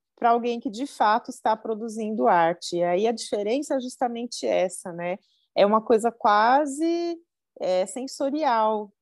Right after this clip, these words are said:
tem um brilho mesmo. Pode estar no mesmo figurino, no mesmo grupo,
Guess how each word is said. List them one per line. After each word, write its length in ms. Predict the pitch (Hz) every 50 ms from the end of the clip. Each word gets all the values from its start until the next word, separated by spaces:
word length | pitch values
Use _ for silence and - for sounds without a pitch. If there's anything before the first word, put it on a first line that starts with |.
| _
tem 140 | - 233 240
um 180 | 262 285 285 254
brilho 520 | 214 196 240 247 262 285 285 262 277 254
mesmo. 600 | 233 196 180 165 160 156 147 160 165 156 160 - _ _ _ _ _ _ _ _ _
Pode 220 | _ 202 202 196 -
estar 180 | - 233 214
no 100 | 214 208
mesmo 280 | 214 226 247 277 269 302
figurino, 640 | - - 294 226 233 233 202 202 202 214 220 240 240
no 120 | 233 220
mesmo 300 | 220 220 226 233 254 254
grupo, 640 | 226 190 208 202 202 214 233 240 240 _ - 254 277